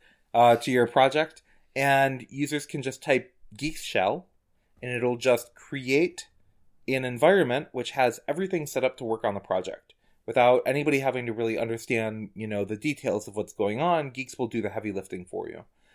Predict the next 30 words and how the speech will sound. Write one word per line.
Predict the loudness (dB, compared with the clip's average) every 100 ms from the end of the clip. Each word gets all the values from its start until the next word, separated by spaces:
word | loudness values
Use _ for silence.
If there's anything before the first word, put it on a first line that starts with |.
| _ _
Um, | 0 2 2 -2
and | -2 0 -2
so | 2
that's | 2 2
really | 0 0
awesome. | 0 0 -2 -4 -10
So | -4 0
I, | 2 0 -4 _ -12
when | -6
I'm | -2 0
working | 0 -4 -4
on | -6
projects | -2 -2 -2 -4
these | -6 -2
days, | 0 0 -2 -2
I | -4
try | -2 0
as | 0 0
hard | -2 -4
as | -4
possible | -8 -6 -8 -10
to | -4 -4
ship | -4 -4 -4 -6 _ _ _ _ -14
geeks | -6 -6 0
dot | 0
S | 0 -2
C | -2
M | -2 -2
or | -2
whatever | 0 0 0 -2 -4